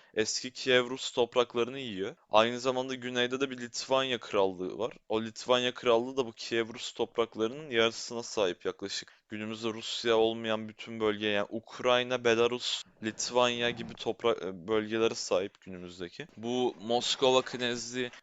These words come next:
güç kazanmaya devam ettikçe, e, pardon, bugün biraz hasta gibiyim. Bu Moskova Knezliği bölgede güç kazanmaya devam ettikçe en sonunda da, e,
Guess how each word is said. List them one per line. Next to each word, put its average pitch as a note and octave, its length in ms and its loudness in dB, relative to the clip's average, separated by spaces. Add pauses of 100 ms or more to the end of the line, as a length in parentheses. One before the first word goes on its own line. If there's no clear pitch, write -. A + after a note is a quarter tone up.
güç - 280 -4
kazanmaya C3 560 2
devam B2+ 320 4
ettikçe, C3 560 -6 (160)
e, A2+ 60 -8 (920)
pardon, A2+ 500 0
bugün A2+ 260 -8
biraz A#2 220 -2
hasta - 460 -6
gibiyim. G#2+ 300 -12
Bu A#2 180 -10
Moskova B2 580 0
Knezliği B2 560 -4
bölgede B2 640 0
güç A#2 320 -10
kazanmaya B2 640 -4
devam B2 340 2
ettikçe B2+ 680 -6
en A#2 140 2
sonunda A#2+ 540 -8
da, C#3 200 -4 (240)
e, G2+ 260 0